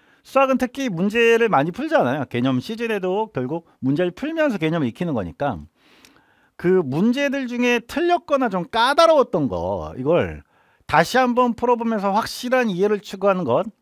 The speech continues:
그냥 단지 틀린 문항을 고치는 게 아니라 조금 더 깐깐하게 공부하는 것, 다시 재학습하는 걸 오답이라고 할게요. 이걸 매주 하자, 매주 해라.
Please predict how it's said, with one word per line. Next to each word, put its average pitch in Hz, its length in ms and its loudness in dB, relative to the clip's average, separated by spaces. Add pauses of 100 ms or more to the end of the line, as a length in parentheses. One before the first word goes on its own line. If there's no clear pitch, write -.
(320)
그냥 151 180 -2
단지 156 320 -4
틀린 311 320 -2
문항을 269 360 2
고치는 233 360 -2
게 208 180 2
아니라 120 680 0 (400)
조금 - 260 -6
더 226 60 0
깐깐하게 269 1080 2
공부하는 180 400 2
것, 131 220 0 (360)
다시 135 240 -4
재학습하는 202 500 0
걸 240 80 0
오답이라고 147 480 2
할게요. 135 340 -4 (240)
이걸 156 520 0 (400)
매주 131 360 -2
하자, 208 360 2 (160)
매주 156 320 -4
해라. 110 260 0